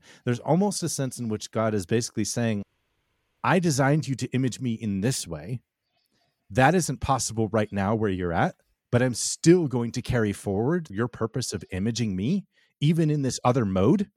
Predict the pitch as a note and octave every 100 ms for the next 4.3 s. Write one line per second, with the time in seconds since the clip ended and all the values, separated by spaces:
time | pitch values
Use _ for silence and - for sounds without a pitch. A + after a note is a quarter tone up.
0 | _ - A#2 A#2+ A2+ A2+ - A2 G2+ F#2
1 | A2 F#3 - _ _ _ _ - C#3+ A3+
2 | B3 C#4+ C4 C#4+ - D3+ B2+ A#2 F#2+ G2+
3 | F2 G2+ - F2 - G#2 B2 C#3 A2 A#2+
4 | F#2+ E2+